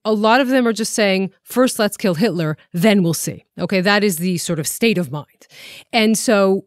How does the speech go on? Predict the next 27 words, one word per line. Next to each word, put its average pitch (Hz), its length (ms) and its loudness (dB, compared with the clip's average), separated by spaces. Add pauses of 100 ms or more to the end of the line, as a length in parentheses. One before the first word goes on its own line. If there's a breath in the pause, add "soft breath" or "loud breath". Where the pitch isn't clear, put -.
(460)
I 214 80 -2
think 262 180 2
it 185 60 2
is 202 140 4
important 185 520 2
for - 180 -8
the 139 80 -10
leadership 247 560 -4
to 165 120 -6
know 147 120 -4
what 131 140 -10
the 127 100 -12
end 185 200 -2
game 101 300 -12
is. - 180 -8 (100)
I'm 180 100 0
not 156 160 -4
sure 151 120 -10
they 143 120 -10
do. 160 280 -6 (400 loud breath)
These 330 220 4
are 339 60 2
the 339 120 4
options, - 560 -4
essentially. 180 560 -4 (280 soft breath)
One 269 300 2
is 226 400 -2